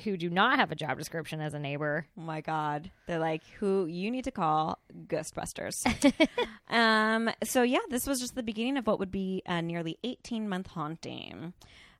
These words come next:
Speaker 2: Uh, so Margaret, the daughter, said, "We didn't understand what was happening. We went through periods where we just couldn't believe, uh, what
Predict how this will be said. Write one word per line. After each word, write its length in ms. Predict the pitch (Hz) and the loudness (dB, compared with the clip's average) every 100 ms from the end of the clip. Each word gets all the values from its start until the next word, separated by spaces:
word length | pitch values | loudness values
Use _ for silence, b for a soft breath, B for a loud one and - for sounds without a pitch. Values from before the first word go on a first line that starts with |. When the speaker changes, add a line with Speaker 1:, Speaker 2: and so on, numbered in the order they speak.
| - | 2
Speaker 2:
Uh, 260 | 208 196 | 4 4
so 180 | 196 220 | 4 0
Margaret, 580 | 214 262 254 185 175 - | 2 2 4 6 4 2
the 80 | 190 | 0
daughter, 540 | 175 - - 117 151 - | 0 0 0 -2 -4 -6
said, 500 | - 165 143 143 - - | 0 2 4 2 -2 -4
"We 140 | 190 | 0
didn't 240 | 240 311 | 2 0
understand 480 | 262 254 240 - 185 | 0 -2 -2 -2 -2
what 80 | 185 | -2
was 120 | 180 - | -4 -4
happening. 580 | 165 151 - 90 95 | -6 -6 -6 -8 -8
We 100 | 175 | -4
went 220 | 175 202 226 | 0 0 0
through 120 | 285 | -4
periods 500 | 254 220 208 214 - | -2 0 0 -2 -2
where 100 | 175 | -2
we 100 | 170 | -2
just 260 | 165 170 - | 0 -2 -2
couldn't 240 | 214 220 | -4 -2
believe, 480 | 208 170 165 160 - - | -2 -2 -2 -4 -10 -6
uh, 220 | 143 139 139 | 0 2 2
what 240 | 165 - | 0 -2